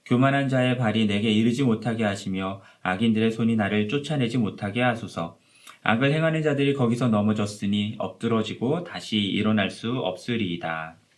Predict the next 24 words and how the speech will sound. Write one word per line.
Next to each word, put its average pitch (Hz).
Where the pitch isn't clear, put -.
아멘. 90
자, 98
여호와의 143
종 123
다윗이 113
쓴 117
시편 117
삼십육 139
편입니다. 85
이 120
시편에서는 113
악인과 120
여호와의 117
종이 104
대비되어 98
나타납니다. 87
일 123
절부터 147
사 113
절까지는 120
악인의 135
특징을 170
묘사하고 104
있고요. 95